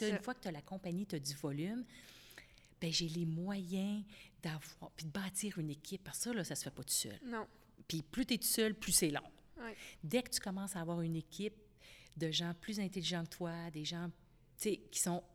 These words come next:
Speaker 1: engagés dans la mission, c'est ça qui va nous amener à l'autre niveau. Et c'est extrêmement difficile, par,
Speaker 2: Ouais.
Speaker 1: que, par exemple, de bâtir la bonne équipe, c'est pas évident.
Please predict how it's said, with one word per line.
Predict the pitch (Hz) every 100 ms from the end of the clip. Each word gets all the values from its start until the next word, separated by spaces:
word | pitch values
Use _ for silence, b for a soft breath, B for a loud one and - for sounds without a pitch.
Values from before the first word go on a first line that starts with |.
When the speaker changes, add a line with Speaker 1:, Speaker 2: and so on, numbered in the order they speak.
| -
Speaker 1:
engagés | 180 190 196 180 175
dans | 170 156
la | 156
mission, | 156 - - 165 165 175 B B B - - -
c'est | - 151
ça | - 180
qui | -
va | 147 143
nous | 139 135
amener | 131 139 -
à | 139
l'autre | 135 143 143 -
niveau. | 131 - - B B B - -
Et | -
c'est | 170
extrêmement | - - 147
difficile, | 131 - - -
par, | - -
Speaker 2:
Ouais. | 233 -
Speaker 1:
que, | -
par | 160 139
exemple, | 139 147 156
de | 139
bâtir | 139 135 - 185 170
la | 147
bonne | 135 151 143
équipe, | 131 - -
c'est | - 143 -
pas | - 185
évident. | 156 143 -